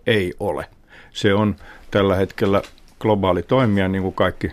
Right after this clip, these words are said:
kaikki tietävät, ja sen mahdollisuudet ja, ja resurssit ovat, ovat vähän toisenlaiset kuin mitä Suomessa,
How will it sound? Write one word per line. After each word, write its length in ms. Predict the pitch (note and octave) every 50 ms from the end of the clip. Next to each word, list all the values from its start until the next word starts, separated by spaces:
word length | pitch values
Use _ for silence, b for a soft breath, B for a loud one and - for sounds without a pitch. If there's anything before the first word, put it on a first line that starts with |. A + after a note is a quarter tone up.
| - -
kaikki 320 | - G#2+ G2 - - G#2+
tietävät, 560 | - - A2 G#2 F#2+ - - G2 F#2+ F#2 - F#2+
ja 60 | G2
sen 160 | - G2+ F#2
mahdollisuudet 840 | F2+ F2+ F2+ F2+ F#2 F#2 F2+ F2+ - - G2 F2+ F2+ F#2 - -
ja, 140 | G2 F#2+ F2 F2 G2 - G3 - - G#2+ G2
ja 140 | F#2+ F#2 G2
resurssit 560 | G2 F2+ - - F#2+ F#2+ - - - - -
ovat, 260 | - - - - -
ovat 240 | - - F2+ - -
vähän 220 | F#2 F2 G2 F#2+
toisenlaiset 600 | - F#2+ F#2 F#2 F#2+ F#2 F#2+ F#2 G2 G2+ F#2 -
kuin 240 | - - G2 F#2 - B B B B B B B -
mitä 160 | G#2 F2 G#2+
Suomessa, 520 | G2 G2+ G2 F#2+ F#2+ F2 F2 - - G2+